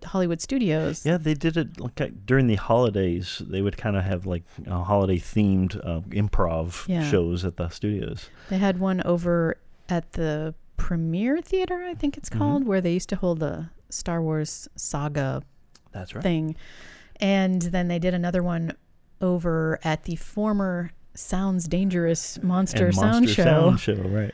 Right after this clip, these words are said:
Speaker 1: which is
Speaker 2: <laughs>
Speaker 1: now a Mickey short
Speaker 2: Mm-hmm.
Speaker 1: place, which I don't
Speaker 2: Mickey
Speaker 1: re-,
Speaker 2: Shorts, yeah.
Speaker 1: remember the name of the short that's there, so that's fun. <laughs> You can check that out.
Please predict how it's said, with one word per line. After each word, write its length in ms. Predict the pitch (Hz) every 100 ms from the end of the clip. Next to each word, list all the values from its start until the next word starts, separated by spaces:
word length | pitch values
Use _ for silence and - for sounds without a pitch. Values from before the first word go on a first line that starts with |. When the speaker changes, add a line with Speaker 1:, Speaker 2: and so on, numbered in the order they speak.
| -
Speaker 1:
which 180 | 190 127
is 180 | 180 165
Speaker 2:
<laughs> 0 |
Speaker 1:
now 680 | 165 226 240 160 160 170 - - - -
a 120 | 165
Mickey 840 | 160 185 - 175 175 170 160 160 - - - - _ _ _ _ _ -
short 420 | - 170 196 190 -
Speaker 2:
Mm-hmm. 180 | 104
Speaker 1:
place, 540 | 104 - - - - - - -
which 220 | 190 - 180
I 60 |
don't 80 | 175
Speaker 2:
Mickey 120 | - 104
Speaker 1:
re-, 40 |
Speaker 2:
Shorts, 320 | - - -
yeah. 80 | -
Speaker 1:
remember 320 | 214 196 190
the 120 | 185 185
name 360 | 185 185 185
of 200 | - 180 180
the 60 |
short 260 | - 302 -
that's 200 | 160 -
there, 200 | - 170
so 220 | - 170
that's 200 | 196 -
fun. 200 | - 170 -
<laughs> 40 | - - - 110 - - 339 - - - 208
You 100 | 202
can 160 | 202
check 200 | - 262
that 120 | 285
out. 140 | 294